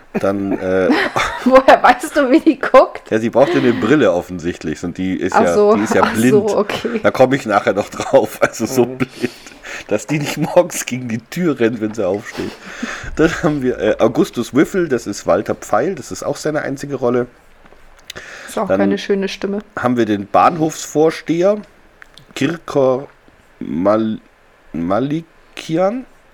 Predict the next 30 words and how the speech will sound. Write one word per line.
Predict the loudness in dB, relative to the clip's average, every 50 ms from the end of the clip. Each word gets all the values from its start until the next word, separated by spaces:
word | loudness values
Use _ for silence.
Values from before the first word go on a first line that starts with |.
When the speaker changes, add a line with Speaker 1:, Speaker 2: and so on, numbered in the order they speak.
| -20 -20 -20 -20 -18 -20 -18 -16 -8 -2
Speaker 1:
Der | -2 0
Speaker 2:
Ach, | 2
Speaker 1:
kam | 2 2 2
Speaker 2:
der. | 2 0
Speaker 1:
schon | -2 -2
öfter | -2 -2 -2 -2 -4
vor. | -2 0 0 0
Also | 0 0 -2
bei | -4 -4
der | -2 -2 -2 0
Venus | 0 0 2 2 0 0 -2 -2 -4
war | -4 -2 -2
er | -2 -2
der | -2 -4
Brigadier | -4 -6 -8 -8 -6 -4 -4 -4 -4 -4 -4 -4 -2 -2 -4 -6
Chopin, | -6 -8 -8 -6 -4 -2 0 0 0 0 0 -2
der | -2 -2 -2
war | 0 -2 -2
der | -2 -4 -4 -4
Eremit | -4 -4 -4 -4 -2 -2 -2 -4 -6 -8 -12 -8
bei | -8 -6
der | -6 -6
Phantomfolge | -6 -8 -10 -8 -6 -6 -6 -6 -6 -4 -4 -4 -2 -4 -4 -8 -8
und | -8 -6
der | -6 -6 -6
war | -6 -6
der | -6 -4 -4
Ahmed | -6 -6 -6 -10 -10 -8 -8 -8 -10
im | -14 -20
Pharao. | -16 -12 -12 -12 -10 -12 -14 -14 -16 -18